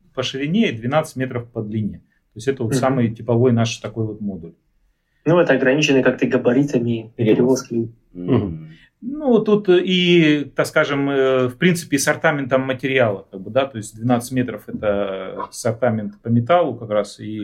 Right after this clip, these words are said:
Speaker 1: поэтому дальше это уже, ну, не, не совсем правильно, как бы, его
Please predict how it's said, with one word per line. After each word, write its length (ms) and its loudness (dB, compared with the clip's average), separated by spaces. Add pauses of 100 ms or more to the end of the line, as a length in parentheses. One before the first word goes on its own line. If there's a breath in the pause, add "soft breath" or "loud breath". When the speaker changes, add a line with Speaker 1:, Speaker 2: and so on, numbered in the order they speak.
(100)
Speaker 1:
поэтому 460 -6 (260 soft breath)
дальше 440 -2
это 180 -12
уже, 320 -8
ну, 320 -8
не, 220 -4
не 120 0
совсем 360 -6
правильно, 440 -2
как 80 -20
бы, 140 -12
его 180 -10